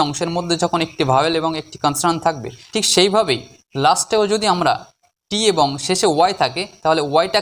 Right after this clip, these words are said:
কনসোন্যান্টের উচ্চারণ হবে না, ওয়াইটা আয়ের উচ্চারণ হবে, অর্থাৎ এখানে ভাওয়েলের উচ্চারণ হবে টি ওয়াই টি। ঠিক আছে, তাহলে আশা করি তোমরা খুব সহজেই বুঝতে পারলে কিভাবে এই শব্দটিকে আমরা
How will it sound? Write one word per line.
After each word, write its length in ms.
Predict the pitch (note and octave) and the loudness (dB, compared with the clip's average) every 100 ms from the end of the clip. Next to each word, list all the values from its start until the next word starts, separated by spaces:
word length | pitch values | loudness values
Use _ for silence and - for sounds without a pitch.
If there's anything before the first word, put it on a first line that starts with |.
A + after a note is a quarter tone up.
| - | 0
কনসোন্যান্টের 500 | D#3+ - F#3 F#3+ F#3 | -4 -2 -2 -2 -4
উচ্চারণ 280 | D#3 - D#3+ C3 | -2 -2 0 0
হবে 160 | B2+ B2+ | 0 -2
না, 60 | - - - - | -6 -10 -18 -2
ওয়াইটা 320 | C3+ F#3 - C#3+ - - C#3+ | 0 2 0 0 -2 -2 0
আয়ের 200 | E3 F#3 E3+ | 0 -2 -6
উচ্চারণ 280 | - D3 B2 | -4 -2 0
হবে, 120 | A2+ A#2 | -2 -4
অর্থাৎ 260 | C#3+ - G3+ D#3+ | -4 -2 0 0
এখানে 180 | F3+ F#3+ C3+ | 0 0 2
ভাওয়েলের 300 | C#3 E3 F3+ | 2 2 0
উচ্চারণ 280 | D#3 - C#3+ A#2+ | -4 -4 -2 -2
হবে 160 | A#2 E3 - - _ _ - | -2 -4 -6 -20 _ _ -2
টি 120 | G3 A3+ F3 | 0 4 4
ওয়াই 200 | C#3+ G3 A3+ _ _ | 4 0 -8 _ _
টি। 100 | G#3+ B2 - _ _ _ _ _ _ _ - | -6 -6 -10 _ _ _ _ _ _ _ -2
ঠিক 100 | A#3 | 0
আছে, 120 | B3+ C#3+ | 0 0
তাহলে 180 | D#3+ D#3 D3+ | 2 2 2
আশা 120 | F3+ | -2
করি 100 | F#3+ F#3+ | -6 -6
তোমরা 200 | E3 D#3+ - - _ | -4 -4 -6 -14 _
খুব 100 | - F#3 | -6 0
সহজেই 320 | F#3 F3 F#3+ D#3+ | 2 2 0 -4
বুঝতে 200 | D3+ C3 | -4 -2
পারলে 220 | A#2 B2+ F#3 - - - | -2 -2 -6 -12 -14 -2
কিভাবে 280 | G3 A3+ A3+ | 0 2 2
এই 60 | F#3+ - | -2 -2
শব্দটিকে 400 | D3+ D3+ D3+ D3+ | -4 -4 -4 -2
আমরা 140 | C3 | -2